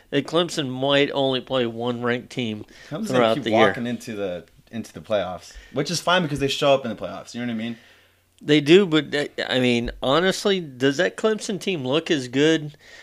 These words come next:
Speaker 1: I mean, Clemson or Alabama, either one, I don't think look as
Speaker 2: I don't
Speaker 1: good
Speaker 2: think
Speaker 1: as Ohio State does this year.
Speaker 2: No, what
Speaker 1: But
Speaker 2: I
Speaker 1: at the same time,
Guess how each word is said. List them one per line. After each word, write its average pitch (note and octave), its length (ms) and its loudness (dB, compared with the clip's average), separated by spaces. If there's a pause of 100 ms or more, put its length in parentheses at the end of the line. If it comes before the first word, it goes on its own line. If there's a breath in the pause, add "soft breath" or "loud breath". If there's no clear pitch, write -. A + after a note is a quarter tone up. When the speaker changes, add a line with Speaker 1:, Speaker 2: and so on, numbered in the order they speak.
(100)
Speaker 1:
I A3+ 100 6
mean, G#3 140 4
Clemson B3+ 380 2
or G3 100 4
Alabama, D#3+ 520 4
either C#3 180 0
one, C#3+ 240 0
I A#2+ 100 2
don't B2 200 -2
think A#2 160 -6
look B2 200 -4
as C#3 80 -4
Speaker 2:
I B2 40 4
don't C#3+ 80 4
Speaker 1:
good D3 100 6
Speaker 2:
think B2+ 80 0
Speaker 1:
as A#2 80 -4
Ohio A#2+ 380 4
State F#3 340 0
does G#2 220 -6
this G#2 180 -10
year. B2+ 100 -4
Speaker 2:
No, G2+ 180 -4 (100)
what D#3+ 180 4
Speaker 1:
But E3+ 220 10
Speaker 2:
I F#3 40 6
Speaker 1:
at F#3+ 100 2
the F3 80 -2
same E3 260 -2
time, G3+ 400 0